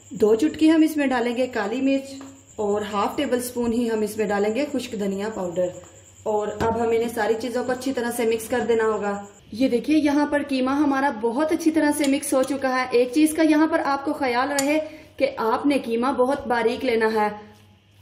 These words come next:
मतलब आप मशीन का निकलवाया हुआ कीमा इसमें यूज़ करेंगे। अगर मोटा कीमा लेंगे तो वो कच्चा रह जाएगा।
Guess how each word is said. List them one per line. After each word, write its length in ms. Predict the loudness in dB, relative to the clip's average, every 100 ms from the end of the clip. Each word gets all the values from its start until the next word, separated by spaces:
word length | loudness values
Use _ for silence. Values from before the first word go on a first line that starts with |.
| _ _ -20 -8
मतलब 340 | -4 0 0 0
आप 220 | 0 0
मशीन 380 | -2 -2 2 2
का 120 | 2
निकलवाया 480 | -2 -2 0 0 0
हुआ 180 | 0 -2
कीमा 280 | -2 -2 -2
इसमें 260 | -4 -4
यूज़ 280 | 4 4 4
करेंगे। 340 | 0 0 0 0
अगर 260 | -2 0
मोटा 260 | -2 0 0
कीमा 240 | 4 4 4
लेंगे 260 | 4 4
तो 140 | 2 -2
वो 80 |
कच्चा 320 | 0 -2 -2 -2
रह 160 | -2
जाएगा। 420 | -2 -2 -2 -2